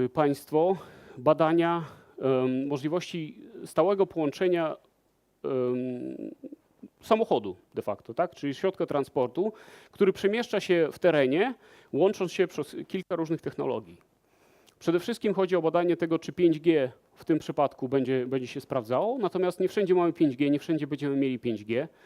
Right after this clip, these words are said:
więc ten samochód dynamicznie przełącza się pomiędzy siecią, e, to, tak to wygląda,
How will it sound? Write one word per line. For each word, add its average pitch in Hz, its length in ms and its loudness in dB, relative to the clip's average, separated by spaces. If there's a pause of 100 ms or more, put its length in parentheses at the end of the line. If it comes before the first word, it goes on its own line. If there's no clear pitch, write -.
(500)
więc 135 240 2
ten 165 140 0
samochód 156 400 0
dynamicznie 139 480 2
przełącza 143 400 -2
się 131 140 -6
pomiędzy 131 580 2 (520)
siecią, 135 580 0 (400)
e, 120 240 0
to, 127 160 -4
tak - 280 -6
to 123 100 -8
wygląda, 151 540 -4